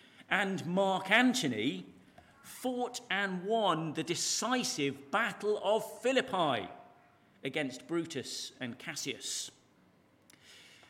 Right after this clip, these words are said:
It's a history lesson, isn't it, this morning? This put Octavius, better known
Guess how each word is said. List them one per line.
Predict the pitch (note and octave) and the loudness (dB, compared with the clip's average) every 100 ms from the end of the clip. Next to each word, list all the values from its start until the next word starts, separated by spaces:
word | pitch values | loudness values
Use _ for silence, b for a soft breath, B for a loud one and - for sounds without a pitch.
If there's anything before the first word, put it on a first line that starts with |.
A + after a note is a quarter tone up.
| B B B - | B B B -16
It's | - | -6
a | |
history | A2 A#3+ F3+ | 0 0 2
lesson, | C3 A#2 D3+ | 0 0 -2
isn't | G#3 | 0
it, | G#3 | 0
this | C3+ C#3 | 0 2
morning? | A3 F3+ D#3 F#3 B B B B B B | 4 6 6 4 B B B B B B
This | B3 C#4+ - | 6 6 6
put | - A3+ A3 | 6 6 6
Octavius, | G3+ G3+ - - C4+ E4 D4+ E3+ A#2+ D3+ G3+ - - - _ _ _ _ _ _ - | -2 -2 -4 0 2 4 4 4 4 2 0 0 -4 -10 _ _ _ _ _ _ -2
better | - A3+ A3 | 2 2 2
known | G#3 G#3 G3+ G3+ | 4 6 6 4